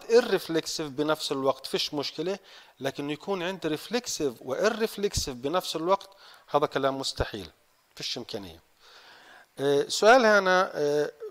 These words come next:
بفرق التبديل في الترانزيتيف. أنا صراحة ما فهمت شو السؤال هنا، فهذا السؤال بده توضيح، يعني، شو. فيا ريت يا جماعة لما حد بده يكتب لي سؤال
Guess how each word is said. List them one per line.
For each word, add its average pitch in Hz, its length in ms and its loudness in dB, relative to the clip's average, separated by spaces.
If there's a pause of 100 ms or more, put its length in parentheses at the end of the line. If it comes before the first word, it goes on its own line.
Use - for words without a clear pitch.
(180)
بفرق 175 460 -4
التبديل 165 520 0
في - 120 -4
الترانزيتيف. 180 720 0 (100)
أنا 165 120 0
صراحة 180 280 0
ما 160 140 -4
فهمت 170 240 -10
شو - 160 -8
السؤال 135 400 -2
هنا، 131 300 -6 (540)
فهذا 143 300 2
السؤال 143 500 -2
بده 135 180 -8
توضيح، 127 480 0
يعني، 110 260 -10
شو. 139 280 -8 (400)
فيا 135 200 2
ريت 202 220 0
يا 147 40 -4
جماعة 151 400 0
لما 135 380 -2
حد 156 320 -2
بده 127 220 -8
يكتب 165 300 -6
لي 143 60 -8
سؤال 127 500 0